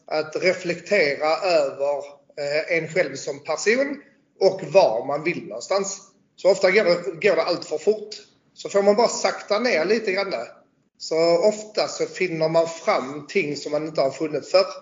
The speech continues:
Och då, då blir det ofta en, en bättre prestation då, oavsett vad man ska göra. För prestation kan ju vara så mycket. Alltså prestation kan vara att bli världsmästare i,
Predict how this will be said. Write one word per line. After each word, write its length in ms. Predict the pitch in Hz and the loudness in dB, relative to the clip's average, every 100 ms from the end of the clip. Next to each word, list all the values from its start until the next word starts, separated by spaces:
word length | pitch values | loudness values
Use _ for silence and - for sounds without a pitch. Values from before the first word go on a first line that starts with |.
| - _ - | -20 _ -12
Och 100 | 147 | -2
då, 340 | 160 156 156 160 | 2 4 2 2
då 160 | 170 | 2
blir 200 | 175 190 | 4 2
det 80 | 160 | 4
ofta 300 | 175 - 165 | 2 2 0
en, 220 | 147 147 147 | 0 0 -2
en 360 | 147 151 151 | 0 0 -2
bättre 320 | 151 143 - | -2 -4 -6
prestation 600 | 131 - 143 139 139 143 117 | -6 -4 -4 -4 -2 -2 -2
då, 220 | 131 226 | 2 6
oavsett 320 | 196 - 180 | 6 4 2
vad 120 | 156 | 2
man 100 | 135 | -2
ska 140 | 127 139 | -6 -6
göra. 240 | 143 175 - - _ _ _ | -4 -4 -6 -20 _ _ _
För 80 | 196 | -4
prestation 720 | 190 202 190 202 196 214 160 | 2 2 6 4 4 4 2
kan 120 | 160 | 2
ju 60 | 196 | 4
vara 100 | 226 | 4
så 120 | - | 2
mycket. 400 | 165 170 185 208 - - _ _ _ | -4 -4 0 -2 -2 -16 _ _ _
Alltså 180 | 160 190 | -2 -2
prestation 640 | 190 202 - 185 202 160 | 2 2 2 2 4 2
kan 100 | 156 | 2
vara 120 | 208 190 | 2 4
att 80 | |
bli 120 | 170 170 | 4 2
världsmästare 840 | 175 151 - 156 147 - 156 151 | 2 0 -4 -6 -6 -4 -2 0
i, 480 | 156 151 147 147 | 0 -2 -2 -4